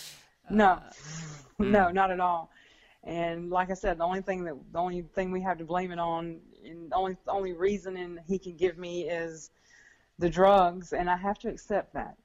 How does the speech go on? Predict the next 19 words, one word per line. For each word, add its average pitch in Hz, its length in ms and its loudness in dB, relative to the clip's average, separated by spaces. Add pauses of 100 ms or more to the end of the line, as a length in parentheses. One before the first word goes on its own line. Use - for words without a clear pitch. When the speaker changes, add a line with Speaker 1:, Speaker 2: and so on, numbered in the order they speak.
Speaker 1:
because 170 800 -6 (380)
we 190 120 2
were 185 100 4
both 180 320 4
doing 175 200 -2
drugs 151 320 -2
at 113 100 -8
the 123 60 -8
time. 143 440 -6 (100)
And 151 260 -4
I 147 100 2
have 175 280 -2
to 180 120 -4
accept 160 600 -2 (460)
that 165 100 2
he 180 160 2
was 170 220 0
not 165 360 2
in, 165 560 -6